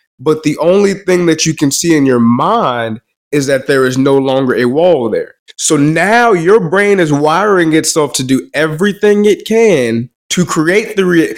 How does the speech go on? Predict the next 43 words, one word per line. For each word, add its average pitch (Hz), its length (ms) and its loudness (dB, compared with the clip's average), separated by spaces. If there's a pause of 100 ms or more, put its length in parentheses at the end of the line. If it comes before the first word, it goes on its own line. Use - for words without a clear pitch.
(140)
because 185 320 -2
it 175 140 0
knows 208 580 2
that 170 160 0
in 170 140 0
the 151 80 0
physical, 196 800 -2
it, 156 140 -2 (120)
something 190 480 -2
has 170 320 -4
to - 100 -8
change 175 480 0
to 151 100 0
match 147 500 -4
the 139 80 2
mental, 127 460 0
the 131 140 0
manifestation, 139 1000 -2 (480)
what 147 240 -2
you 143 80 0
have, 143 440 -2
the 131 80 -4
dream. 127 560 -2 (200)
Something 190 520 -2
has 170 300 -4
to 151 80 -4
change. 139 380 -4 (300)
So - 160 -2
your 175 240 2
mind 202 440 0
is 170 140 2
bringing 160 480 0
every, 185 380 -2 (720)
that's 117 260 -4
creativity. 147 720 0
That's 131 300 -4
the 180 100 0
intelligence 156 520 0
of 143 100 -2
creativity 147 640 0
at 135 100 0
its 127 200 -4
finest. 127 440 -4